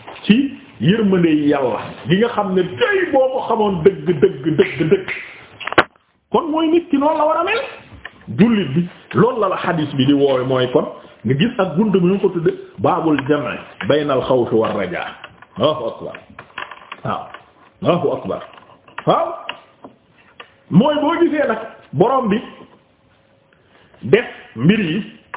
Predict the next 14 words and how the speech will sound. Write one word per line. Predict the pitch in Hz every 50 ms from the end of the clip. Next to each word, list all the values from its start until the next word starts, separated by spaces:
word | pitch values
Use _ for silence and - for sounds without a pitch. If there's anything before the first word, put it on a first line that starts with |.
| - - - -
yatma'u, | 101 131 160 165 - 143 147 143 123 117 135 165 - - - - - - - - - - - - _ _ - - - - - -
ah, | 110 127 147 165 196 - - - - - _ _ _ _ _ _ _ _ - _ _ - - - - - - _ _ 92
ne | 101 139 165 - - -
law | 139 151 160 165 160 151
ya'lamu, | 165 175 160 151 143 123 110 107 107 104
law | 127 147 147 143
ya'lamu | 147 156 135 123 123 113 98 90 82 - - - _ - -
al | 143 147 143
mu'minu | 143 165 175 190 170 165 165 156 147
waaye | 147 151 160 151
law | 147 156 156 160
ya'lamu | 156 156 135 139 139 131 123 123
al | 117 117
kaafir. | - 113 104 95 95 - 95